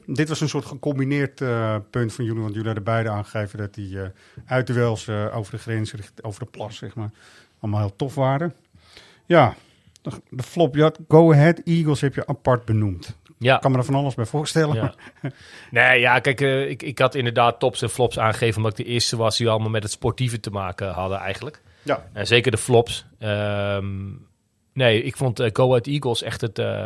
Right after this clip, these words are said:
Speaker 2: het, eigenlijk wel het dieptepunt van, eh, van dit, de-, deze eerste seizoenshelft. Misschien
Speaker 1: Ja.
Speaker 2: nog wel meer dan de vernedering, eh, van Napoli.
Speaker 1: Ja.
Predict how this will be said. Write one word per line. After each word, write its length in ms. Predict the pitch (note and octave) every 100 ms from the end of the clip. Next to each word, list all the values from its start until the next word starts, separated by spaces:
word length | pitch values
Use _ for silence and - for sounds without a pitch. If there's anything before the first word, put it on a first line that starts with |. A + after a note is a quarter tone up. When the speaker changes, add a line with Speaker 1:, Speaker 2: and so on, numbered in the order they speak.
| G2+
Speaker 2:
het, 240 | A2+ - -
eigenlijk 340 | B2+ C#3 B2
wel 300 | B2 A#2 G#2+
het 360 | - G#2+ B2+ -
dieptepunt 580 | A2+ A#2+ A#2 - A2+ G2+
van, 280 | A#2 G#2 G#2
eh, 160 | G#2 G2+
van 200 | A2 G#2
dit, 140 | G#2+ -
de-, 240 | G#2 A#2+ G#2+
deze 280 | A2 G#2 G#2
eerste 260 | G#2 -
seizoenshelft. 680 | E2+ F2 A#2+ A#2 E2+ E2 - - - -
Misschien 240 | G#2+ -
Speaker 1:
Ja. 60 | D#3+
Speaker 2:
nog 120 | E3
wel 180 | C3+ C3+
meer 280 | B2+ C3 A#2
dan 180 | A#2+ A2
de 180 | G#2+ G2+ - - -
vernedering, 680 | - A#2 C#3 C3 A2+ G#2+ G2
eh, 500 | G#2+ G2+ G2+ G2 G2+
van 180 | G2 G#2+
Napoli. 460 | G2+ B2 C#3 D#3+ - _ _ -
Speaker 1:
Ja. 200 | C#3